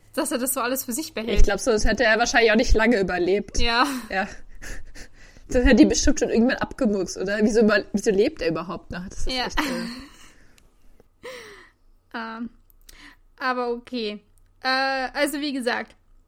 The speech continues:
Speaker 1: Loki sagt Heimdall jetzt, "Egal, was du von mir denkst, du schuldest mir Gehorsam, weil ich bin jetzt dein König. Und mein Befehl an dich ist, der Bifrost muss verschlossen bleiben. Da darf keiner mehr durch. Ähm, ich muss jetzt erstmal,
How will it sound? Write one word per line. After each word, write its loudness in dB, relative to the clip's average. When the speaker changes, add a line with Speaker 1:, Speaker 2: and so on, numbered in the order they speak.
Speaker 1:
Loki -4
sagt -2
Heimdall -2
jetzt, -2
"Egal, -2
was -4
du -8
von -2
mir -2
denkst, -2
du -6
schuldest -4
mir -2
Gehorsam, -2
weil -4
ich -10
bin -6
jetzt -8
dein -4
König. -8
Und -2
mein 0
Befehl -2
an 0
dich -4
ist, -4
der 0
Bifrost -6
muss 0
verschlossen -4
bleiben. -4
Da -6
darf -4
keiner -4
mehr -2
durch. -6
Ähm, -6
ich -8
muss -4
jetzt -10
erstmal, -4